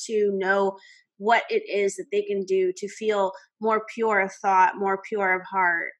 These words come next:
And those are the people that will get it.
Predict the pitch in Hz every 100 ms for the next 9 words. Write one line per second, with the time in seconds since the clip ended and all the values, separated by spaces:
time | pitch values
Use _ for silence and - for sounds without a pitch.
0 | - 202 196 196 196 - _ _ _ _
1 | _ _ _ _ _ _ - 294 370 370
2 | 339 285 269 208 190 214 196